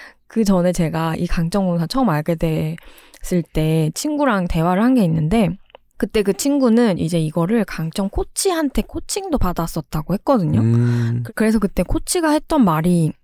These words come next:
Speaker 1: 있었는데, 그게 기억이 나는 거예요. 원래 강점이란 게 자기가 진짜 원래부터 가지고 있는 그런 기질 같은 거라서
Speaker 2: 음.
Speaker 1: 그게 너무나 자연스럽게 발현이 되기 때문에 딱히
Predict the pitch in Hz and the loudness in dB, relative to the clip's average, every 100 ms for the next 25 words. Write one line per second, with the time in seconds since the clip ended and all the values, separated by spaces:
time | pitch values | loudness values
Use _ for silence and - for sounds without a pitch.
0 | _ - 196 - 262 208 170 196 - 220 | _ -4 -2 2 4 4 4 0 0 0
1 | 262 185 175 156 135 143 147 147 185 208 | 2 2 2 -2 -6 -6 -4 0 2 2
2 | 156 180 _ - _ _ _ _ - - | 0 -6 _ -20 _ _ _ _ -20 -20
3 | - - - - 190 185 196 - 180 185 | -18 -14 -14 -2 2 4 2 2 2 4
4 | 254 233 185 170 165 160 165 165 160 - | 4 4 4 2 2 2 4 4 2 0
5 | - 180 208 175 - - - 240 165 180 | -4 -2 0 -2 -4 -12 -4 0 2 2
6 | 302 - 311 202 160 170 175 160 156 160 | 2 0 0 0 -2 0 0 0 -2 -4
7 | 156 151 156 202 220 277 226 - 175 160 | -4 -6 -4 -2 2 2 0 -2 -4 -2
8 | 156 190 247 - 120 117 117 113 117 113 | -2 0 0 2 2 2 2 -2 -4 -8
9 | - - - 226 233 170 185 269 277 208 | -14 -12 -4 0 2 2 4 4 4 2
10 | 175 180 196 277 294 247 - 175 160 156 | -2 0 2 2 2 -2 -2 -2 0 0
11 | 165 151 - 151 160 208 202 175 214 202 | -2 -4 -4 -6 -4 -2 0 2 4 4
12 | 156 - - - - - - - 302 - | 2 -6 -20 -20 -20 -20 -14 -4 -4 -2
13 | 370 330 190 | 0 2 0